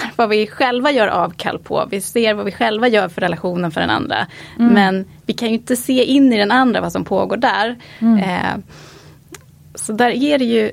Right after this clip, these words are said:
Speaker 1: ja, men, jag tänker helt avgörande att man fortsätter prata med varann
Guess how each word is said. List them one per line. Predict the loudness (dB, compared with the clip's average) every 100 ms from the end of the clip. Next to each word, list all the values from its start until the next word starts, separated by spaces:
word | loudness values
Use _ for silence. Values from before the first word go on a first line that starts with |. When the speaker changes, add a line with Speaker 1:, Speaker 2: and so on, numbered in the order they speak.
| -2
Speaker 1:
ja, |
men, | 0 0 -2 -8 -16 -20 -20 -12
jag | -6
tänker | -4 -6
helt | -4 -2 0
avgörande | 0 0 2 0 0 -2
att | -4 -6 -8
man | -4 -2 -4
fortsätter | -4 -2 0 -2 -4 -6
prata | -4 -2 0 0
med | 0 2
varann | 2 2 0